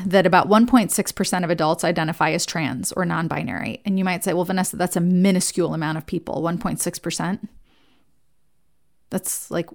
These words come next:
one and a half people out of a hundred, right? But this issue is affecting all of us because they also found that four in ten people, forty-four percent,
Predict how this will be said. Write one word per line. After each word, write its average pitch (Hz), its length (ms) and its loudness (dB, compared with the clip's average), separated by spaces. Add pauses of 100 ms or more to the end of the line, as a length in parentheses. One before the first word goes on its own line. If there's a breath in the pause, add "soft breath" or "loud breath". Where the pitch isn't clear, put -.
one 196 260 2
and 190 100 4
a - 20 6
half 196 240 2
people 185 280 4
out 175 120 4
of 175 60 0
a 190 80 2
hundred, 180 340 -2
right? 185 200 -4 (600 loud breath)
But 247 480 6 (560)
this 247 220 6
issue 277 260 4
is 220 140 6
affecting 202 420 2
all 208 200 6
of 190 80 4
us 165 180 2
because 185 260 -2
they 180 120 2
also 185 320 4
found 165 340 -2
that - 140 -8
four 226 260 6
in 202 140 4
ten 170 240 -2
people, 160 280 -4
forty-four 175 640 0
percent, 156 680 -6